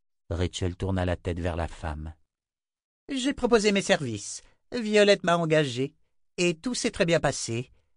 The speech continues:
Les conseillers royaux n'étaient absolument pas à la hauteur. » Sis a utilisé sa magie pour guérir ma mâchoire.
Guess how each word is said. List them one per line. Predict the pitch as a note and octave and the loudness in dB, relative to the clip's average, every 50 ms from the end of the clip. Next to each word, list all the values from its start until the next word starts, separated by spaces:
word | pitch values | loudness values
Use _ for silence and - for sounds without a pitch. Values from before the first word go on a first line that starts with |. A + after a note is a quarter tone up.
| _ _ _ _ | _ _ _ _
Les | - F#3 E3+ D#3 | -6 -4 -4 -2
conseillers | - D#3 D3+ - E3 D#3 D#3 | 0 0 0 2 2 4 4
royaux | C#3 C3 C#3+ D3+ D3 C#3 D#3+ D#3 | 4 6 4 4 4 2 0 0
n'étaient | B2+ A#2+ B2 - D3 - - | 0 -2 -4 -4 -4 -4 -4
absolument | C3+ - - - - - - F#3+ F#3 D#3 C#3+ C#3 C3 B2+ | -4 -4 -6 -8 -6 -2 0 2 2 2 2 0 0 0
pas | - F3 | 0 0
à | D3+ A#2+ | 2 2
la | A2+ A2 | 2 0
hauteur. » | D#3 G3+ - - A#2 G#2 G2+ F#2+ F#2+ G2 - - _ _ _ _ _ _ _ _ _ _ _ _ _ _ _ _ _ _ _ _ _ _ _ _ _ _ _ _ _ _ _ _ _ _ _ _ _ _ | 0 -2 -2 -2 -2 0 0 -2 -4 -8 -12 -18 _ _ _ _ _ _ _ _ _ _ _ _ _ _ _ _ _ _ _ _ _ _ _ _ _ _ _ _ _ _ _ _ _ _ _ _ _ _
Sis | - - - A#3+ A#3 - | -12 -8 -8 -6 -4 -2
a | A3 G3 | 0 0
utilisé | G3 F#3+ - G3+ F#3+ G3 F3+ F3 F#3+ | 0 0 -2 0 0 0 2 2 0
sa | F#3 - E3+ | 2 0 2
magie | E3 E3+ E3+ E3 G#3+ | 2 2 2 0 -2
pour | - - F3 D#3+ | -4 -4 -4 -2
guérir | D#3+ F3+ F3+ F3 F3+ E3+ | 0 0 0 0 0 0
ma | E3 D#3+ | 0 0
mâchoire. | D#3+ E3 D#3 - - D#3 D3 C#3 C#3 - | 0 0 -2 -2 -2 -2 -2 -2 -4 -6